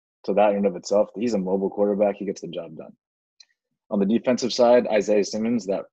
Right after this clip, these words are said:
rookie, man, he's versatile. He'll be everywhere. He's gonna, he's gonna be the starting Mike linebacker, so he can make those calls on the field. In terms of fantasy, that I know you guys all wanna hear,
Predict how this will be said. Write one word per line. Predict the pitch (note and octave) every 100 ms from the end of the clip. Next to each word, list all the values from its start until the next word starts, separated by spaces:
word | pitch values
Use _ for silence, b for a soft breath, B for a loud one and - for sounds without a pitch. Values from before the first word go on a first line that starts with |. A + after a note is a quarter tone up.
| _
rookie, | F#2 G#2+ G#2 D3 C#3 _ _ _ _ _ _ _
man, | G2+ F#2
he's | F#2+
versatile. | E2 F#2 - - E2 _ _ _ _
He'll | B2
be | G#2 G2+
everywhere. | G2+ F#2 G2+ G2 F#2+
He's | F#2+
gonna, | G2+ G2+ F#2 -
he's | A2+
gonna | A#2+
be | G#2+
the | G2
starting | - G#2 F#2+ F2+
Mike | F#2 F#2
linebacker, | G2+ G#2 G#2+ G#2+ A#2 - _ _ _ _ -
so |
he | G#2
can | G2+
make | G2+ G2
those | F2+
calls | - F#2 F2+
on |
the | E2
field. | F2 - _ _ _ _ _ _ _ _ _ _ _ _ _ _
In | A#2+
terms | - C3+ A#2+
of | -
fantasy, | C#3 D3+ - F3+ A3 _ _ _ _ _ _ _
that | G2+ F#2
I |
know | F#2+
you | F#2 F#2
guys | F#2+ F2+
all | F#2+
wanna | F#2+ G2
hear, | A2+